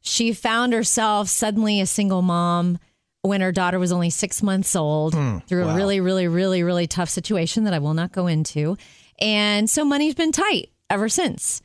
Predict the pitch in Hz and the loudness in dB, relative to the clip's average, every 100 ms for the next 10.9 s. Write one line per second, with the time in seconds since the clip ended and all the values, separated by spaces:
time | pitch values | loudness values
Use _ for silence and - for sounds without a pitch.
0 | _ _ _ _ _ 214 247 254 240 220 | _ _ _ _ _ 0 2 2 0 0
1 | 254 247 262 311 320 254 240 - - 262 | 0 2 2 2 2 0 0 0 0 0
2 | 254 240 220 202 185 247 233 202 196 180 | 0 0 0 -2 0 0 0 0 0 -2
3 | - - 214 190 196 202 - 180 170 - | -4 -2 0 0 0 -2 -2 -2 0 -2
4 | - 185 - 208 - 214 214 202 196 - | -2 -4 -2 -2 0 0 0 0 -2 0
5 | 185 180 190 - 196 190 180 160 135 - | 0 0 -2 -2 0 0 0 0 -2 -2
6 | 208 - 175 208 175 - - 196 196 160 | -2 0 0 0 -2 -6 -4 0 0 0
7 | 151 147 143 - - _ _ - 170 156 | -2 0 -2 -2 -6 _ _ -4 -2 -2
8 | 151 - - - 302 - 196 202 170 147 | -4 -4 -2 0 0 0 -2 -2 -2 -2
9 | 190 220 220 254 143 110 214 247 285 220 | 0 0 0 -2 -2 -2 0 0 0 2
10 | 220 214 202 - 220 233 240 220 | 2 2 0 0 -2 0 0 -2